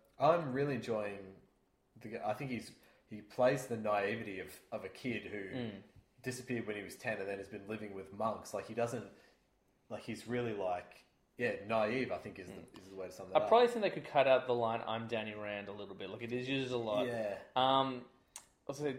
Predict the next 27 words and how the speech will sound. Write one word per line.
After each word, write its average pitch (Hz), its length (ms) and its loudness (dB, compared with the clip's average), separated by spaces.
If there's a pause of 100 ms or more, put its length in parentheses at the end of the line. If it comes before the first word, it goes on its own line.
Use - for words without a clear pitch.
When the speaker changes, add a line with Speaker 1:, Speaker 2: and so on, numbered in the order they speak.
(500)
Speaker 2:
there's 120 160 -2
Speaker 1:
And 131 100 -4
Speaker 2:
a 139 40 -2
Speaker 1:
this, 139 120 -6
this, 131 360 -6
the 131 160 -10
siblings 127 680 -2
are 95 120 -2
really 101 280 -4
good 95 280 -8 (260)
to 110 60 -18
me. 98 240 -4 (440)
The, 101 180 -2
uh, 90 260 4
Meachums. 123 640 -6
Speaker 2:
And 185 180 10
actually, 254 300 4
David 226 340 4
Wenham, 302 240 4
I 147 60 4
think, 135 140 -4
is 120 60 -6
very 127 200 2
good 127 120 0
as 123 120 -6
well. 190 260 6
Speaker 1:
Yeah, 175 200 0